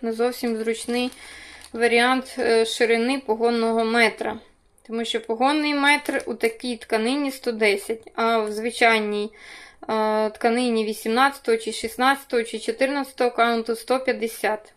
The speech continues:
Тому на маленькі, е, такі, на маленькі схеми, на маленькі набори, звісно, ось у мене такі кусочки маленькі були,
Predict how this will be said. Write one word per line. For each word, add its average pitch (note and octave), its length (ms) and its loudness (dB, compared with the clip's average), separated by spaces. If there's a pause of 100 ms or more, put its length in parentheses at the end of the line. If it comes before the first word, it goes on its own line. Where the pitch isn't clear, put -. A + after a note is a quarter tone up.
(160)
Тому A#3+ 340 -8 (800)
на C4 120 2
маленькі, D#4 800 2
е, A3+ 560 2
такі, A3+ 460 -2 (1040)
на A#3 180 0
маленькі B3 500 2
схеми, D#4+ 380 2
на A#3 220 2
маленькі A3 920 2
набори, B3+ 580 2
звісно, A#3+ 520 -4
ось B3 220 0
у A#3+ 40 -2
мене A3+ 260 0
такі A3+ 320 -8
кусочки A#3 640 -4
маленькі A3 560 0
були, A3 420 -4